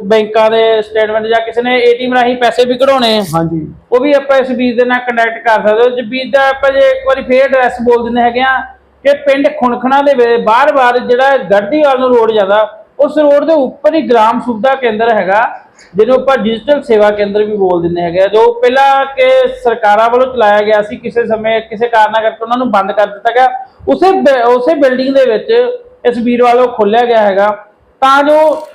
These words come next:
Speaker 1: ਸਾਡੇ ਇਸ ਸਮਾਜ ਦੀ, ਸਾਡੇ ਇਸ ਏਰੀਆ ਦੇ ਲੋਕਾਂ ਦੀ ਜਿਹੜੀ ਵੱਡੇ ਵੱਡੇ ਦਫ਼ਤਰਾਂ ਵਿੱਚ,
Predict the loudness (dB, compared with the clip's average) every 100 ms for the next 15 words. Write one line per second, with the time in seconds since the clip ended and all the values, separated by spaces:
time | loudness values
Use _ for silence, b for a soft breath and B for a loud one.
0 | _ -20 -8 -2 0 2 2 2 0 -2
1 | -2 0 2 2 0 -4 -2 0 0 0
2 | -2 -2 0 0 0 0 0 2 -2 0
3 | 0 0 -4 -4 -4 -4 -6 -10 -14 -18
4 | -12 -8 -2 0 2 2 2 0 0 0
5 | 0 0